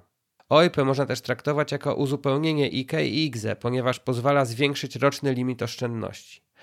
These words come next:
Łącznie, korzystając z tych trzech produktów, będzie można odkładać rocznie nawet czterdzieści dziewięć tysięcy złotych.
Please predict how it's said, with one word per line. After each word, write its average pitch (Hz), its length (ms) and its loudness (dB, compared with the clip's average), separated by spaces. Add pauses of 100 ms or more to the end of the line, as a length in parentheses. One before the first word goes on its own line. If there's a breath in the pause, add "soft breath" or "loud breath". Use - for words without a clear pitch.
(280 loud breath)
Łącznie, 131 500 4
korzystając 135 500 0
z - 40 -20
tych - 180 -8
trzech - 300 2
produktów, 117 640 -2 (220 loud breath)
będzie 131 240 2
można 127 320 2
odkładać 127 400 0
rocznie 127 340 0
nawet 127 240 0
czterdzieści 131 560 -2
dziewięć 123 280 0
tysięcy 110 460 -6
złotych. 98 520 -10